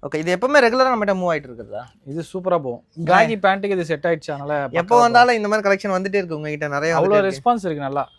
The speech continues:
Speaker 1: ஓகே.
Speaker 2: எவ்வளோ போட்டாலுமே மூவ் ஆகுது. So, நம்ம அதுக்கு மேல என்ன பண்றது?
Speaker 1: ஓகே ப்ரோ, பிக் சைஸ்.
Speaker 2: ப்ரோ, ஆமா ப்ரோ, பிக் சைஸ். இந்த சைடு பூராவே வந்து பாத்தீங்கன்னா, டபுள் எக்ஸ்எல் ப்ரோ.
Speaker 1: ஓகே.
Speaker 2: இந்த லாஸ்ட் ஒரு செக்ஷன் ஃபுல்லா ட்ரிபிள் எக்ஸ்எல் ப்ரோ.
Speaker 1: ட்ரிபிள் எக்ஸ்எல்.
Speaker 2: ஆமா, டபுள் எக்ஸ்எல் இங்க மட்டும் இல்ல, இது பாருங்க, மேல பாருங்க.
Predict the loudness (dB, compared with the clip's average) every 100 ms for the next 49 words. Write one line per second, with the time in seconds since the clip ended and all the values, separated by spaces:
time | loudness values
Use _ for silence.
0 | _ -4 0 0 0 0 0 -2 -2 0
1 | 0 0 -2 -4 -8 -8 -2 0 0 -2
2 | -6 -6 -10 -14 -18 _ -8 -4 -2 -2
3 | -4 -6 -10 0 0 2 0 -2 -2 2
4 | 2 2 -2 0 0 0 0 -2 -2 -2
5 | -2 0 -2 -4 -6 0 4 6 4 2
6 | -2 -2 -2 0 2 4 4 2 -4 2
7 | 2 2 -2 -8 -6 -8 -10 _ _ _
8 | -14 -8 -2 2 2 0 -2 -2 0 -2
9 | -6 -4 -2 0 0 0 -2 -2 -4 -8
10 | -10 -10 -4 -4 -2 -6 -6 -8 -8 -8
11 | -6 -6 -4 -4 -4 -4 -2 -2 -2 0
12 | 0 0 -2 -2 -2 -2 -4 -8 -12